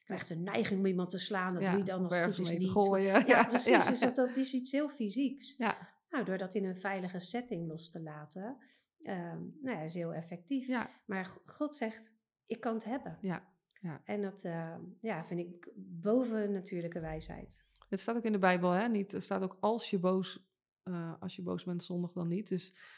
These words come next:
Speaker 2: niet van, eh, dus we gaan
Speaker 1: Hm.
Speaker 2: er, God gaat ervan uit dat je,
Speaker 1: Dat we boos
Speaker 2: dat
Speaker 1: zijn.
Speaker 2: je boos, eh,
Speaker 1: Jezus
Speaker 2: wordt.
Speaker 1: is ook
Speaker 2: Ja.
Speaker 1: wel eens boos.
Speaker 2: Ja,
Speaker 1: Het is
Speaker 2: ja.
Speaker 1: gewoon een hele normale menselijke emotie. Daar is,
Speaker 2: Ja.
Speaker 1: daar is sowieso al niks mis
Speaker 2: Nee,
Speaker 1: mee.
Speaker 2: nee.
Speaker 1: Daar is niks mis mee. Het gaat
Speaker 2: Alleen vaak hoe we ermee omgaan.
Speaker 1: Precies.
Speaker 2: Ja,
Speaker 1: En
Speaker 2: ja.
Speaker 1: dan moet je dat dus leren als dat je nog niet geleerd
Speaker 2: Ja,
Speaker 1: is.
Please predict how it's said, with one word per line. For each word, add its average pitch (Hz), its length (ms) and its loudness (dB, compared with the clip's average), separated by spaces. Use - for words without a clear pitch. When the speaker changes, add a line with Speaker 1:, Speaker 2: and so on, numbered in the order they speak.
Speaker 2:
niet 190 260 -4
van, 175 280 -2
eh, 170 60 2
dus 175 140 0
we 185 80 -2
gaan 180 140 0
Speaker 1:
Hm. 196 60 6
Speaker 2:
er, - 140 -8
God - 140 -8
gaat 190 160 2
ervan 190 200 0
uit 175 200 4
dat 180 180 -2
je, 170 140 0
Speaker 1:
Dat 247 160 0
we 269 100 -4
boos 349 240 2
Speaker 2:
dat 190 160 0
Speaker 1:
zijn. - 100 -4
Speaker 2:
je - 20 0
boos, 202 260 -6
eh, 170 120 -2
Speaker 1:
Jezus 320 200 4
Speaker 2:
wordt. - 40 -2
Speaker 1:
is 349 140 -2
ook 415 60 0
Speaker 2:
Ja. 415 60 -4
Speaker 1:
wel 440 100 -2
eens 427 140 -4
boos. 220 280 2
Speaker 2:
Ja, - 300 -4
Speaker 1:
Het 285 100 -4
is 214 60 2
Speaker 2:
ja. 226 60 0
Speaker 1:
gewoon 359 140 0
een 339 120 2
hele 349 180 2
normale 294 440 0
menselijke 269 540 -4
emotie. 247 520 -4
Daar 233 120 -2
is, 233 100 -2
Speaker 2:
Ja. 226 60 0
Speaker 1:
daar 254 100 4
is 269 100 0
sowieso 214 440 4
al 349 100 4
niks 220 260 2
mis 170 140 -2
Speaker 2:
Nee, 220 140 4
Speaker 1:
mee. 175 300 -10
Speaker 2:
nee. 185 420 -2
Speaker 1:
Daar 220 120 -2
is 220 100 -4
niks 269 240 -2
mis 190 200 -4
mee. 156 160 -10
Het 160 100 -14
gaat 190 100 0
Speaker 2:
Alleen 185 180 2
vaak 185 280 6
hoe 196 160 2
we 185 60 2
ermee 180 300 2
omgaan. 180 280 -2
Speaker 1:
Precies. 156 460 -2
Speaker 2:
Ja, 165 160 2
Speaker 1:
En 180 100 -2
Speaker 2:
ja. 190 40 0
Speaker 1:
dan 185 140 0
moet 196 160 0
je - 80 -8
dat 170 180 -6
dus 156 180 -8
leren 180 500 -2
als 165 180 -10
dat 170 200 -10
je 175 80 -8
nog 160 200 -8
niet 170 240 -6
geleerd 151 440 -10
Speaker 2:
Ja, 185 120 0
Speaker 1:
is. - 300 -8